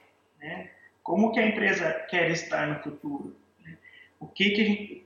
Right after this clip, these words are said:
no que que vamos investir? No que que vamos usar a sobra de caixa? Quando vamos investir, né?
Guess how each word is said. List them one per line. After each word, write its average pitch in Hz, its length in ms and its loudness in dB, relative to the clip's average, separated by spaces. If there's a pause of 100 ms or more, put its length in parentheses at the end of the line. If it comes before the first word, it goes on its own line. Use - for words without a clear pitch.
(140)
no 180 160 2
que 233 120 4
que - 100 0
vamos 208 300 6
investir? 180 720 2
No 151 80 -6
que - 120 0
que 202 120 2
vamos 190 280 2
usar 165 340 4
a 165 60 0
sobra 156 360 -2
de - 100 -8
caixa? - 420 2 (640)
Quando 180 440 4
vamos 147 280 -4
investir, 143 680 -4
né? 180 340 -2